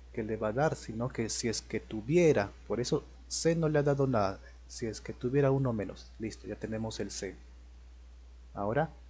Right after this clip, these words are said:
y si A tuviera cinco más, o sea, sería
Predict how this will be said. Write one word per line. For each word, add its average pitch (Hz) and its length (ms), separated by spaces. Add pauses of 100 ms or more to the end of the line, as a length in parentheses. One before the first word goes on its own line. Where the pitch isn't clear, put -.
(880)
y 139 180
si 139 320
A 170 180
tuviera 139 400
cinco 139 480
más, 143 460 (200)
o 107 100
sea, 113 220
sería 110 400